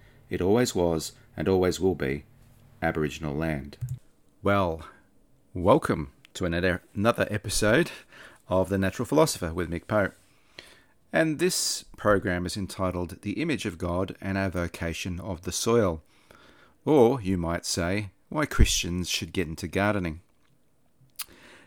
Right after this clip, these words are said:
This, uh, podcast comes or is based on a paper I gave at a conference on work last year, back when you could still attend conferences face-to-face. That time is coming once again.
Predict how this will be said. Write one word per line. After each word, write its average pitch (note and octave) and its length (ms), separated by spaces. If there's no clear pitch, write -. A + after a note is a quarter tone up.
This, G2 580
uh, E2 160
podcast F#2+ 540
comes E2+ 580
or E2+ 160
is E2 100
based G2+ 340
on F2+ 120
a E2 120
paper A#2 400
I E2+ 80
gave E2 260
at E2+ 80
a - 20
conference F#2+ 440
on C3 160
work E3+ 500
last F#2 360
year, A#2 260
back E2+ 180
when F2+ 120
you D#2 80
could - 120
still E2+ 220
attend F2+ 400
conferences F2 540
face-to-face. F#2 840
That - 180
time E2+ 300
is D#2 80
coming D#2+ 340
once D#2+ 200
again. F2 320